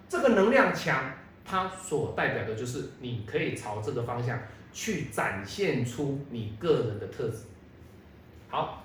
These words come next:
那这一柱庚午，它有没有比较 OK？其实以地支来说，这是 OK 的，没有问题。那它今年的健身房要不要拆伙？要不要不做？其实各位，以本命来讲，天意老师会建议他去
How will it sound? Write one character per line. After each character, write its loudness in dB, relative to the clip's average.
那 0
这 2
一 0
柱 2
庚 0
午， 0
它 0
有 2
没 2
有 2
比 -2
较 -2
OK？ -2
其 -4
实 -2
以 -4
地 -2
支 -2
来 0
说， -2
这 0
是 0
OK -2
的， -6
没 -4
有 -2
问 -4
题。 -16
那 2
它 -2
今 2
年 2
的 2
健 2
身 2
房 -2
要 4
不 8
要 6
拆 -2
伙？ 0
要 -4
不 0
要 0
不 -8
做？ 0
其 -12
实 -2
各 0
位， 2
以 4
本 4
命 4
来 2
讲， -2
天 0
意 0
老 -2
师 -8
会 -4
建 -2
议 0
他 -6
去 -8